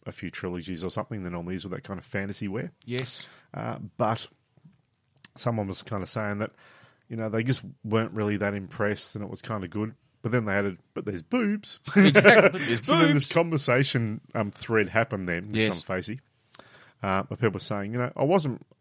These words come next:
Speaker 1: overly keen to watch it, but now there's boobs, I will." Or, you know,
Speaker 2: Mm.
Speaker 1: "Even if it's not that great, I'll still watch it now for the boobs."
Speaker 2: Boobs,
Speaker 1: <laughs> It's just,
Speaker 2: exactly.
Speaker 1: it just kind of this boob thread.
Speaker 2: It's like people who have Netflix haven't heard of the internet.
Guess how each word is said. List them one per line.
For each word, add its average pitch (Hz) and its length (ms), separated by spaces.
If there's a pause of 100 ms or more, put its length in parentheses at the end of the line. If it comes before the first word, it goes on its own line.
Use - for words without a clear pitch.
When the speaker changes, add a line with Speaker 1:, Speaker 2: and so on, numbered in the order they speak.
Speaker 1:
overly 101 300
keen 98 340
to 90 80
watch - 280
it, - 40
but 101 120
now 151 180
there's 92 160
boobs, 113 420
I 98 40
will." 117 260
Or, 98 240 (380)
you 135 100
know, 135 60
Speaker 2:
Mm. 120 120
Speaker 1:
"Even 220 140
if 123 80
it's - 100
not 185 120
that 110 140
great, 90 280
I'll 123 80
still - 180
watch 127 220
it 117 60
now 107 100
for 101 100
the 95 80
boobs." 98 460
Speaker 2:
Boobs, - 0
Speaker 1:
<laughs> - 100
It's 151 220
just, 160 180
Speaker 2:
exactly. 190 220
Speaker 1:
it 139 80
just 160 160
kind 127 140
of 113 40
this 107 120
boob 104 400
thread. 98 340
Speaker 2:
It's 165 180
like 180 180 (120)
people 156 340
who 123 180
have 110 220
Netflix 110 480
haven't 117 300
heard 117 180
of 104 100
the 107 140
internet. 120 440